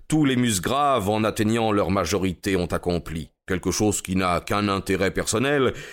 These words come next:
et qui, s'il présente, comme nos blasons et nos écus, une vague importance aux yeux de l'archéologue, n'a en soi aucune utilité pratique, quelle qu'elle soit. « Nous reviendrons à ce papier tout à l'heure, » dis-je. «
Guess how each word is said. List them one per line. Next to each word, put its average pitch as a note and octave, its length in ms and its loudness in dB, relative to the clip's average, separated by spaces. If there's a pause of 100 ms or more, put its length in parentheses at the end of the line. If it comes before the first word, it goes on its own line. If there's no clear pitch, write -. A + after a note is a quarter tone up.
(120)
et A#2 160 0
qui, B2 220 -2
s'il G#2+ 180 0
présente, G#2+ 540 0
comme F#2+ 280 2
nos F#2 200 2
blasons A2 720 0
et F#2+ 60 0
nos F2+ 160 2
écus, A2+ 500 -2 (120)
une F#2 220 0
vague G#2+ 600 0
importance G#2+ 760 0
aux F#2 120 2
yeux F#2+ 240 2
de F#2 80 2
l'archéologue, G#2 720 2 (240)
n'a B2+ 140 0
en A2 160 2
soi A#2 420 0
aucune C3 500 2
utilité G2+ 520 -2
pratique, - 640 -4 (120)
quelle G2+ 220 -2
qu'elle E2 220 -2
soit. « - 400 -4 (760)
Nous C#3 360 2
reviendrons D3+ 840 2
à D3+ 60 2
ce C#3 300 0
papier C#3+ 560 0
tout D3 220 -2
à D3 100 0
l'heure, » D3 500 2
dis-je. « F#2 420 0